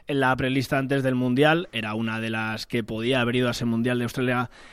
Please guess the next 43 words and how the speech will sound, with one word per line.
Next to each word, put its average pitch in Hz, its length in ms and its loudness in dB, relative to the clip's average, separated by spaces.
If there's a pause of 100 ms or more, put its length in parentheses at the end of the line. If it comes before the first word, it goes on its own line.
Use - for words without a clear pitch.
(180)
y 160 80 0
Nueva 151 180 4
Zelanda, 156 460 2
pero 151 260 4
que, 147 280 2
desgraciadamente, 160 1000 2
justo 139 300 -2
en 135 60 0
esa 135 160 -2
convocatoria 131 680 2 (320)
antes 139 280 0
del 139 140 2
Mundial, 139 460 2 (240)
pues 123 240 0
cayó 131 240 0
lesionada, 147 580 0
tuvo 127 220 -2
que 123 80 -2
abandonar 120 460 -2
la, 120 580 -2
la 135 160 0
selección 135 640 0
en 113 160 -2
los 113 360 -6
días 135 280 0
previos 131 440 0
a 120 420 -2 (100)
volar 135 320 0
a, 127 280 0
hacia 131 300 -4
Australia 135 300 0
y - 20 0
Nueva 139 180 0
Zelanda, 147 440 0 (360)
y 170 140 2
que 156 300 4
en 156 100 4
los 147 140 2
últimos 190 260 2
meses, 185 240 2
después 156 260 -2
de 151 60 0
recuperarse 143 640 2